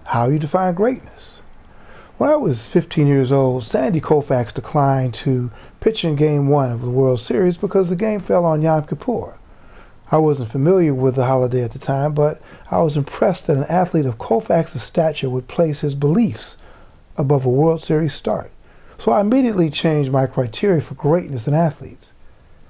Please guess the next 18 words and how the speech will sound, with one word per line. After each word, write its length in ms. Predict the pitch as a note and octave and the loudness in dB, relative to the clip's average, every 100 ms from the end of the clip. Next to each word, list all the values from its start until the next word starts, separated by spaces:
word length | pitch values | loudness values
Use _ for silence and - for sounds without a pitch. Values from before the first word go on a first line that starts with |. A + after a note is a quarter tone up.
| - - - | -20 -6 2
It 80 | |
had 140 | G#3+ A#3+ | 2 2
to 120 | F#3+ | -2
be 260 | D#3+ F3 D#3+ | 0 2 2
more 520 | C#3+ D#3 D#3 D3 C3 | 4 4 4 4 0
than 340 | A#2+ A2+ A#2+ | -4 -8 -6
home 360 | G2+ C3+ B2+ B2 | 0 0 2 0
runs 400 | B2 A#2 A2+ A#2 | 0 -2 -8 -12
and 240 | A2 - | -14 -10
touchdowns 680 | - C#3+ - D3 A#2 - B2 | -4 -4 -6 -12 -12 -12 -10
and 140 | B2 | -2
rebounds, 520 | D#3 G3 C#3+ C3 D3 D3+ | 0 2 0 0 -2 -2
but 100 | F#3 | 0
rather 400 | F3+ F3 E3+ E3 - - - | 2 4 2 -2 -20 -20 -12
who 180 | - C#4 | 0 2
used 240 | A3+ F3+ | 4 4
their 100 | D#3 | 2
prominence 800 | C3+ - E3+ D#3+ A2+ G#2+ - - | 0 -2 -2 0 -2 -12 -20 -20